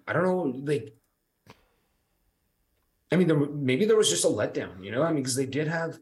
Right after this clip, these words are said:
I mean, they had the two most successful tournaments, like, major tournaments for an English team in, you know, what, since, like, nineteen ninety or something.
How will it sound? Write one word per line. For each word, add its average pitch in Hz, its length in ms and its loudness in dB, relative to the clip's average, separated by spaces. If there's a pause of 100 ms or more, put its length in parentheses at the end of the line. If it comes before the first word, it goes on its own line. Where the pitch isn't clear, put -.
(320)
I - 20 0
mean, 190 100 6
they 180 80 4
had 185 140 0
the 220 80 0
two 196 160 -2
most 196 160 0
successful 113 880 -2 (120)
tournaments, 110 540 -6
like, 104 140 -10
major 117 260 -4
tournaments 107 680 -8 (100)
for 120 120 -4
an 107 80 -4
English 104 500 -8 (540)
team 107 300 -2
in, 92 480 -12
you 139 100 -4
know, 98 280 -8 (260)
what, - 220 -4
since, 101 200 -8
like, 98 100 -6
nineteen 98 360 -10
ninety 98 300 -12
or 95 100 -14
something. 101 400 -12